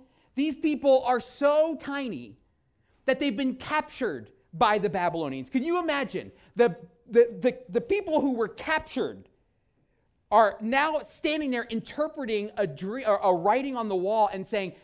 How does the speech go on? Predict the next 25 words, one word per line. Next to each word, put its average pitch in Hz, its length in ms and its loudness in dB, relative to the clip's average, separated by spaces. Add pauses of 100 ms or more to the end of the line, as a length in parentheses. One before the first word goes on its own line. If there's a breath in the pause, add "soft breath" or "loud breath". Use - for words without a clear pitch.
"The 196 120 2
God 277 320 0
that 220 200 0
you 220 140 -4
think 240 400 -8
is 185 180 -12
subject 196 460 -8
to 208 80 -10
you 185 360 -6 (200 soft breath)
is 160 140 -8
actually 196 360 -8
the 151 100 -8
one 151 460 -10
in 143 140 -10
control 131 580 -10
of 107 120 -10
all 107 240 -10
of 85 100 -20
this." - 380 -20 (720)
Okay? 147 400 0 (200 loud breath)
The 202 80 4
God 302 400 2
that 247 160 2
you 240 360 2
think 254 540 -2